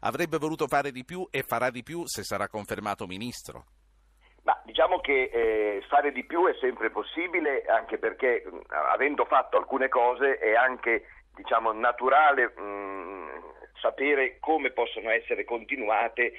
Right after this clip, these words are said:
Speaker 2: e in, in che modo, con quali tempi, come fare soprattutto per rendere più omogeneo il, il sistema, per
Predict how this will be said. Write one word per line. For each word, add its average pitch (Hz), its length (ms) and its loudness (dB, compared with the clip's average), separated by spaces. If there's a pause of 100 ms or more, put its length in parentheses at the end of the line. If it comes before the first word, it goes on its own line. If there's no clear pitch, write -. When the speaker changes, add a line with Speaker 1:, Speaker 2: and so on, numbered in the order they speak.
(160)
Speaker 2:
e 117 180 -4
in, 107 320 -6
in 110 60 -10
che 113 160 -2
modo, 131 340 4
con 107 160 -6
quali 110 260 0
tempi, 151 440 0
come 139 240 0
fare 139 240 2
soprattutto 113 580 -4
per 90 140 0
rendere 101 400 0 (200)
più 135 140 0
omogeneo 117 720 2
il, 95 220 -6 (200)
il 95 180 -8
sistema, 101 520 -2
per 104 340 2